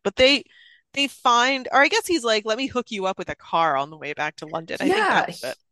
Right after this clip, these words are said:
Speaker 2: he, he comes to meet them with the best news of their lives, which is, "I have a ride for all of you back home."
Speaker 1: Yeah. But they are, so where,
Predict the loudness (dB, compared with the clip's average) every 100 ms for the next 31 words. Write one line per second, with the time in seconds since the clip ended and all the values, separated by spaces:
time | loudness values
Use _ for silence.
0 | _ _ -8 -6 -2 -2 -4 -4 0 0
1 | 0 0 0 0 -2 -4 -14 -6 -4 0
2 | 0 0 -4 -4 -2 -2 -2 -2 -2 0
3 | 0 0 -4 -8 -12 -6 -6 -6 -10 _
4 | _ _ -4 0 0 0 0 0 0 0
5 | 0 -2 -4 -8 -8 _ -4 2 4 4
6 | 4 0 -2 -10 -10 -8 -10 -14 _ _
7 | _ _ _ _ _ _ -6 -6 -4 -8
8 | -10 _ _ _ _ _ _ -14 -8 -8
9 | -8 _ _ _ _ _ -20 -20 _ _
10 | 0 2 4 2 _ _ -20 _ -12 -8
11 | -4 0 2 4 6 6 6 4 2 -2
12 | -8 -14 _ _ -20 _ -6 -4 -2 2
13 | 2 2 0